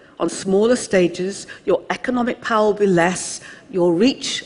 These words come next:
of audiences will be less, and your credit will be less as an artist.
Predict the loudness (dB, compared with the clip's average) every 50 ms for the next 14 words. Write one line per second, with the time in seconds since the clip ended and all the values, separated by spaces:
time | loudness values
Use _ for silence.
0 | -6 0 4 6 6 6 6 4 0 0 -6 -8 -4 0 0 2 2 2 4 4
1 | 4 2 2 -2 -4 -8 -14 -16 -18 -20 -20 -20 -20 -16 _ 0 0 0 0 -2
2 | -8 -10 -4 0 2 2 2 2 -2 -8 -16 -18 -20 -20 -20 -14 -4 0 2 2
3 | 2 2 -2 -4 -12 -12 -8 -4 -4 -4 -2 0 -2 -2 0 0 0 0 -2 -4
4 | -8 -10 -10 -10 -12 -14 -16 -20 -20 -20 -20 -20 -20 _ -8 -2 -2 0 -2 -2
5 | -4 -4 -2 -2 -2 -2 -2 -2 -2 -4 -4 -4 -8 -12 -12 -14 -16